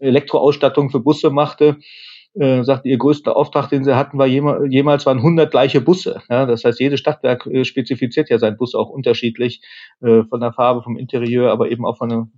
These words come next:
von dem Antriebsstrang sozusagen. Und, äh, das macht die Dinge natürlich auch teuer. Ja, aber es ist individuell. Aber ich würd sagen, das ist der Grund, ja, weshalb das nicht alles auf, äh, L F P,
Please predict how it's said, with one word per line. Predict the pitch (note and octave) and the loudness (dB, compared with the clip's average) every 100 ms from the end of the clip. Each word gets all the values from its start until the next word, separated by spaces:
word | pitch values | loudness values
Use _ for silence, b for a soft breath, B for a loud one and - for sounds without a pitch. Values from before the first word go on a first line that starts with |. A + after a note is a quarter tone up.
| _ | _
von | A#2 | -10
dem | A2 | -8
Antriebsstrang | C3+ - G2+ - - G#2+ A#2 | -8 -8 -10 -10 -10 -8 -8
sozusagen. | A2 - G#2+ G#2 B2+ | -12 -14 -10 -6 -6
Und, | A#2 A2 | -6 -2
äh, | A#2 A2+ B B B | 0 0 B B B
das | A2 A#2 | -8 -6
macht | A#2+ | -4
die | B2 | -4
Dinge | A2+ A#2+ A#2 | -4 -2 -4
natürlich | A#2 A#2 | -2 -2
auch | - | -2
teuer. | - - - - - | -4 -4 -6 -10 -6
Ja, | - | 0
aber | D3+ - - | 0 0 -2
es | D#3 - | -6 -2
ist | F#3 - | -2 -2
individuell. | E3 D#3+ D#3 D3 B2+ D3 D#3+ B B | -2 0 0 2 4 4 2 B B
Aber | - C#3 | 0 0
ich | - | 2
würd | D3+ D#3+ | -2 2
sagen, | D#3 D3+ | 2 2
das | D3+ | 2
ist | - | 2
der | D3 | 2
Grund, | E3 A2 - | 2 0 0
ja, | C3+ C3+ | -2 -2
weshalb | B2 B2+ A#2+ | -4 -2 -2
das | - A2+ | -2 -2
nicht | A#2+ - | -6 -4
alles | C3 C#3 | -2 0
auf, | A#2+ - | -2 -4
äh, | - B2+ A#2 | -2 0 0
L | B2 | 0
F | B2 - | -4 -2
P, | C3+ C3+ C#3 | 0 2 0